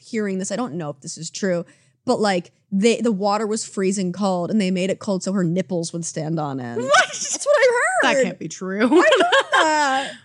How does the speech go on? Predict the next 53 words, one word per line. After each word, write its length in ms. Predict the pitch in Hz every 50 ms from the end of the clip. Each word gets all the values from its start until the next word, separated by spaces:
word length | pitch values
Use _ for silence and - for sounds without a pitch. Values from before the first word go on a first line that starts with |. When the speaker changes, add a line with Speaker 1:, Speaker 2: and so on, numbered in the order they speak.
| _ _
Speaker 2:
Oh, 200 | - 240 240 240
maybe. 360 | 247 247 277 320 339 247 214
Speaker 1:
I 80 | 185 311
don't 140 | 440 571 605
really 180 | 587 523 508 440 403
wanna 120 | 330 285
look 100 | 285 320
up 160 | - 311 - -
Kate 220 | - 269 339 302
Speaker 2:
In 120 | 285 349
Speaker 1:
Winslet 300 | 269 277 302 - 311 220
nipples, 720 | 170 214 226 240 302 - - 269 190 175 208 254 330 381 440
but 60 | 349 285
Speaker 2:
in 60 | 339
Speaker 1:
I 40 | 381
Speaker 2:
my, 80 | 440 480
Speaker 1:
don't 80 | 539
know 60 | 523 330
Speaker 2:
in 40 | 339
Speaker 1:
what 60 | - -
Speaker 2:
my 40 | 640
Speaker 1:
else 80 | 640 640
to 40 | 466 294
look 60 | 269
Speaker 2:
research, 400 | 254 277 269 - 311 302 330 -
Speaker 1:
at. 40 | -
Speaker 2:
it 40 |
was 140 | 269 277 240
more 180 | 262 233 226 226
that 160 | 233 320 -
there 80 | 339 294
just, 220 | - 302 254 -
like, 160 | 269 247 220
there 100 | - 220
was 140 | 214 269 -
so 480 | - - - - - 175 165 170 196 202
much 340 | 208 220 208 220 - -
water 600 | 196 185 156 151 156 156 156 160 165 190 208 214
that 280 | 208 185 190 175 - 180
they 100 | 170 180
just 180 | 170 - 160 -
couldn't 240 | - - 160 160 -
really 240 | - 156 156 160 151
heat 240 | 151 165 160 160
it, 140 | 156 151 135
but 100 | - 156
maybe 220 | 156 170 202 277 349
it 40 |
was 140 | 359 311 240
because 300 | - 247 190 214 196 170
of 80 | 180 170
the 80 | 156
nipples. 480 | 160 165 160 160 - - - 156 - -